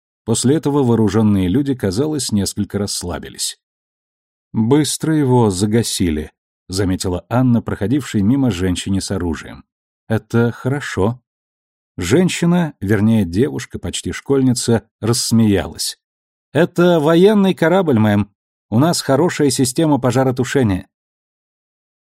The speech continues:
Кортес метался по столовой, заговаривая своим гулким голосом то с одним, то с другим из старших офицеров.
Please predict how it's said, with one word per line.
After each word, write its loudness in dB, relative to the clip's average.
Кортес 2
метался 2
по -2
столовой, 2
заговаривая 2
своим 2
гулким 2
голосом 2
то 2
с -4
одним, 0
то 2
с -2
другим -2
из -4
старших -6
офицеров. -8